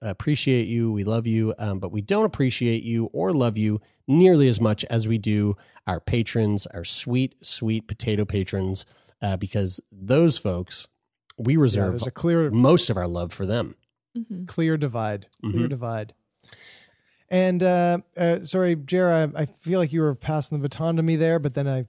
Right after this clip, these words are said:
Speaker 2: then I realized that it felt like you didn't finish off the things that you usually say, but you're nodding at me now, so I'll go into it.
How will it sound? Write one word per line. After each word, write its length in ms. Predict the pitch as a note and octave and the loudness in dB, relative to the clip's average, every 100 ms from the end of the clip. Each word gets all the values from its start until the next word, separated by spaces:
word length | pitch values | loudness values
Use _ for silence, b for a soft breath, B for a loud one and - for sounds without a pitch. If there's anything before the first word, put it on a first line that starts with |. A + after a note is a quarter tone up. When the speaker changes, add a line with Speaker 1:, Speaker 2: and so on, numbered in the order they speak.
| _ | _
Speaker 2:
then 120 | D3+ | -2
I 60 | D#3+ | 0
realized 420 | C#3+ D3+ D3 C3+ | 0 0 0 0
that 120 | D3+ C#3 | -2 -2
it 60 | - _ C3+ C3 - | -8 _ -20 -20 -6
felt 140 | E3+ | -2
like 140 | F3 C#3+ | -2 -2
you 60 | |
didn't 180 | D#3+ C#3 | -2 -4
finish 400 | - D#3 D#3+ - | -4 -4 -2 -2
off 160 | D#3+ - | -4 -4
the 60 | |
things 220 | - E3 D3 | -4 -2 0
that 80 | |
you 60 | D3 | 0
usually 280 | D3+ D3 D3 | -2 -2 -4
say, 240 | - F#3 | -2 -2
but 180 | C#3 B2 C3+ | 0 -4 -6
you're 160 | C3+ D#3+ | -4 0
nodding 320 | D#3 F#3+ F3+ | 0 0 0
at 120 | F3 | 0
me 80 | F3+ | 0
now, 280 | D3 C#3 C3+ | 0 0 -2
so 280 | - B2+ A#2 b b b _ | -4 -4 -6 b b b _
I'll 120 | D3 C#3 | -4 0
go 180 | C#3 | 0
into 160 | D3 D3 | 0 0
it. 140 | B2+ | -2